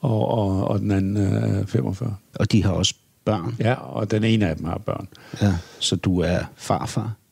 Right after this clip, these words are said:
Speaker 1: Ja, ja, det er, det har været et stykke tid nu.
Speaker 2: Ja. Øhm, men, øh,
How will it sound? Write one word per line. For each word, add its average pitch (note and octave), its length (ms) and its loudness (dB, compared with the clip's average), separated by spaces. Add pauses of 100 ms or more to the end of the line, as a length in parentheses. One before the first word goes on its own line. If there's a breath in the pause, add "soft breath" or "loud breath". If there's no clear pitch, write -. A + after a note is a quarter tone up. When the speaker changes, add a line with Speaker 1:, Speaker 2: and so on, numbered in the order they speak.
(140)
Speaker 1:
Ja, B2+ 140 4
ja, D#3 160 2 (160)
det F#2 140 2
er, F2+ 260 2
det G2 200 2
har F#2+ 220 -2 (200)
været - 200 -4
et F#2+ 60 -6
stykke - 240 -8
tid - 320 0
nu. A2+ 140 0 (180 loud breath)
Speaker 2:
Ja. G2 180 2 (920 loud breath)
Øhm, F#2+ 420 2 (400 loud breath)
men, A2 280 6
øh, G#2 60 4